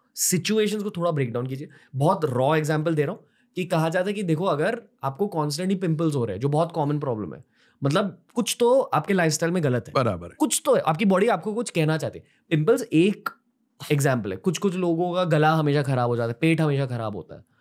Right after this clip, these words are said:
Speaker 1: तो आपकी बॉडी आपको कुछ कहना चाहती है, कुछ कह रही है, आप सुन रहे नहीं हो।
Speaker 2: Exactly।
Speaker 1: तो ये स्टेज ज़ीरो के बारे में बताइए, especially जो लोग ट्वेंटीज में हैं। बहुतों का स्टेज ज़ीरो चल रहा है, उन्हें पता भी नहीं कि चल रहा है। शायद थर्टीज में, फ़ोर्टीज में कैंसर होगा।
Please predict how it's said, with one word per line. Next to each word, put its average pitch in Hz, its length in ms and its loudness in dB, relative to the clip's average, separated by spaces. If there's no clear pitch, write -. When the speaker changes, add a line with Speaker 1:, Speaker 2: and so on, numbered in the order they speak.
Speaker 1:
तो - 60 -4
आपकी 143 300 0
बॉडी 190 220 4
आपको 180 280 0
कुछ 247 160 -6
कहना 156 380 0
चाहती 127 320 -4
है, - 100 -12
कुछ - 140 0
कह 190 240 2
रही 220 100 4
है, 226 60 4
आप 220 80 0
सुन 180 300 0
रहे 180 120 2
नहीं 135 220 2
हो। - 120 -12
Speaker 2:
Exactly। 160 460 2
Speaker 1:
तो 180 160 -6
ये 190 100 4
स्टेज 202 400 2
ज़ीरो 185 320 4
के 185 80 -2
बारे 175 180 0
में 170 100 -2
बताइए, 120 380 -2
especially 175 400 0
जो 160 160 2
लोग 190 200 2
ट्वेंटीज 175 440 2
में 175 120 4
हैं। - 160 -8
बहुतों 175 580 2
का 202 220 0
स्टेज 151 340 0
ज़ीरो 139 280 2
चल 147 200 -2
रहा 117 180 -6
है, 76 60 -10
उन्हें 127 200 -8
पता 147 220 0
भी 165 120 4
नहीं 160 140 2
कि 151 80 -4
चल 143 160 -4
रहा 120 160 -8
है। - 60 -18
शायद 160 520 2
थर्टीज 170 320 2
में, 180 80 2
फ़ोर्टीज 160 280 -2
में 175 100 -4
कैंसर 143 300 0
होगा। 123 320 0